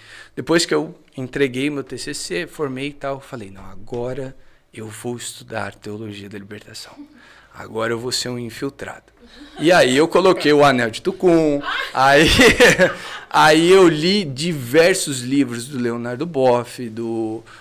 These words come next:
o mais antigo, eu acho, que temos da, de,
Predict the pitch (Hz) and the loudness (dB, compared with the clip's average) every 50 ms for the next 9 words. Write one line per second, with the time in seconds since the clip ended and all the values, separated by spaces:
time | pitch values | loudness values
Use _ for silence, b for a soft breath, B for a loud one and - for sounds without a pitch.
0 | B B B - 113 110 113 117 113 110 - 117 117 127 143 139 120 123 113 110 | B B B -12 -10 -10 -8 -8 -10 -12 -8 -4 0 0 0 0 -2 -6 -10 -8
1 | - - 156 165 147 131 131 139 - - - 123 117 113 107 107 104 - - - | -8 -6 -6 -6 -8 -10 -14 -20 -20 -14 -8 -4 -2 -2 -2 -2 -4 -10 -14 -16
2 | - 113 - - 117 113 113 107 113 120 110 104 104 104 107 110 - - - - | -18 -16 -12 -12 -10 -10 -12 -12 -10 -8 -8 -6 -6 -8 -10 -12 -14 -16 -18 -20
3 | - - - - - 110 110 110 110 107 101 101 101 | -20 -20 -20 -20 -20 -18 -14 -10 -8 -8 -8 -8 -10